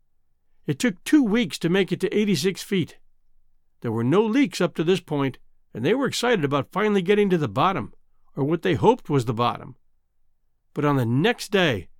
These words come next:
the water surface had returned to sixty feet. Undeterred, they had fashioned a hand-operated auger bit that could be mounted directly above the pit and used to bore down hundreds of feet.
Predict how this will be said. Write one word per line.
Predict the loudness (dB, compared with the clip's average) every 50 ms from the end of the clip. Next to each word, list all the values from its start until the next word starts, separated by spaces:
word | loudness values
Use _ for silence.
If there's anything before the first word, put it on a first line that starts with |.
| -20 -20 -20 -20 _ _
the | -6 -4
water | -2 0 2 2 0
surface | 2 2 2 2 2 0 -4 -4
had | -4 -2 -2
returned | -2 -4 -2 0 2 2 4 4 2 2 0
to | -2
sixty | -2 -2 -4 -4 -2 -4 -4 -2
feet. | 0 0 -2 -2 -2 -6 -14 _ _ _ _ -20 _ _ _ _ _ _ _ _ _ _ _ _ _ _ _ _ _ _ _ _ _ _ _ _ _ _ _ _ _ _ _ _ _ _ _ _ _ _ _ _ _ _ _ _ _ _ -4 0
Undeterred, | 2 2 4 4 2 0 2 4 4 4 4 4 0 -2 -6 -6
they | -4 -4
had | -4 -4 -2
fashioned | -2 -2 0 0 -2 -4 -4
a | -4
hand-operated | -4 -2 -2 0 0 0 0 0 -2 -2 -2 0 2 4 4 4 2 -4 -4 2
auger | 2 2 4 2 0
bit | 0 0 -2 -2
that | -4 -6 -6
could | -6 -4
be | -2 0 0
mounted | 2 2 2 2 0 0
directly | 0 -2 -2 -2 -2 -2 -2
above | -2 0 2 0 2 0
the | -2 -2
pit | 0 -2 -4 -4 -6 -12 -20 -20 -20 -20 -20 -20 -10 -4
and | -2 0 2 4
used | 4 4 2 0 0 -2
to | -2
bore | 0 2 4 4 4 4 4
down | 2 2 2 0 -2
hundreds | -4 -4 -2 0 0 0 -2 -2
of | -6 -2
feet. | -2 -2 -2 -2 -6